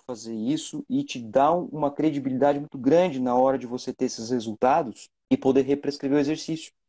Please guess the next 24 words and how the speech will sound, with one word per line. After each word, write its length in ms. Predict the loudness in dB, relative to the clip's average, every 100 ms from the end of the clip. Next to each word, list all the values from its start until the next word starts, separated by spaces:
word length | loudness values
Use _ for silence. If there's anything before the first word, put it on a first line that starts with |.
| _
e 100 | -2
periodizar 500 | 2 4 4 2 -2
o 40 | -2
exercício 440 | -2 -6 -12 -14 -4
físico. 300 | -4 -4 _ 0
Então, 140 | 2
aquilo 200 | 2 -2
que 60 | -2
você 100 | 0
falou 200 | 2 0
do 100 | 0
plano 360 | 0 2 2 -2 0
B 240 | 4 4
ali, 380 | 4 0 -2 -4 _ _ _ _ -10
de 100 | -4
ter 160 | 2
uma 160 | 2 2
carta 320 | 0 -2 -2
na 120 | -2
manga, 420 | -2 0 0 -2
de 80 | -6
você 240 | -8 -8 -8
ter 180 | -8
que 220 | -4 -4